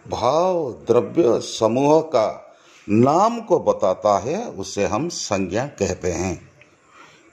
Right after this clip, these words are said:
इस संज्ञा के पांच भेद होते हैं। एक है व्यक्तिवाचक संज्ञा, दूसरा है जातिवाचक संज्ञा, तीसरा है द्रव्यवाचक संज्ञा, चौथा है समूहवाचक संज्ञा और पांचवा है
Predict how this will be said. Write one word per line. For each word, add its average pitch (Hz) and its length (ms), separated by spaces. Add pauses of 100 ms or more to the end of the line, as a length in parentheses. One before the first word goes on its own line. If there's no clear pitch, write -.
(120)
इस 165 240
संज्ञा 160 380
के 220 300
पांच 180 580
भेद 107 320
होते 98 340
हैं। 87 300 (840)
एक 113 240
है 127 180
व्यक्तिवाचक 110 800
संज्ञा, 107 420 (1160)
दूसरा 104 360
है 107 220
जातिवाचक 104 760
संज्ञा, 131 520
तीसरा 101 440
है 92 240
द्रव्यवाचक 92 760
संज्ञा, 123 500
चौथा 107 480
है 147 280 (340)
समूहवाचक 110 880
संज्ञा 131 560
और 98 160
पांचवा 101 460
है 151 360